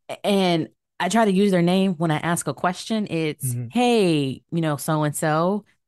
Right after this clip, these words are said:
Speaker 1: da, da, da, da," going back and forth from there. And then also,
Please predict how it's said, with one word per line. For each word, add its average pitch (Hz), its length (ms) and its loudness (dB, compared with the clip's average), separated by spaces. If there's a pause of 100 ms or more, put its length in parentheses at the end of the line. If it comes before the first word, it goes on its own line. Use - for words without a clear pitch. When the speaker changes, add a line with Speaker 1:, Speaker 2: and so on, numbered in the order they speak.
Speaker 1:
da, 190 80 0
da, 190 160 0
da, 196 80 0
da," 175 320 0 (380)
going 175 240 0
back 160 200 -2
and 160 120 -6
forth 160 240 -6
from 156 240 -4
there. 143 420 -2 (100)
And 185 220 2
then 190 360 2 (100)
also, 170 840 0